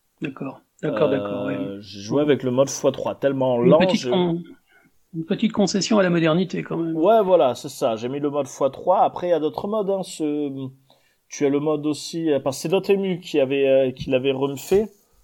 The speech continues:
Speaker 2: enfin refait, remis en mode émulation.
Speaker 1: Mhm.
Speaker 2: Et tu as le mode aussi, euh, pas de combat, pas de combat aléatoire, c'est-à-dire quand t'es dans la map, tu peux, enfin dans la carte, tu...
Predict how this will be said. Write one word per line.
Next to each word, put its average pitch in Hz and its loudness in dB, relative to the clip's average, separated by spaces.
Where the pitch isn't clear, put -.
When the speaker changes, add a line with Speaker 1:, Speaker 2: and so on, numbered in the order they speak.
Speaker 2:
enfin - 2
refait, 135 2
remis 147 0
en 135 -2
mode 135 -2
émulation. 127 -2
Speaker 1:
Mhm. 147 4
Speaker 2:
Et 190 6
tu - -2
as 160 6
le 165 2
mode 180 -2
aussi, 170 -4
euh, 147 4
pas 175 -2
de 208 -2
combat, 170 0
pas 165 4
de 165 2
combat 165 2
aléatoire, 151 2
c'est-à-dire 143 -4
quand 147 -4
t'es 151 -2
dans 139 2
la 135 4
map, 135 0
tu - -16
peux, 123 -2
enfin 120 -4
dans 120 -2
la 120 0
carte, - -4
tu... 127 2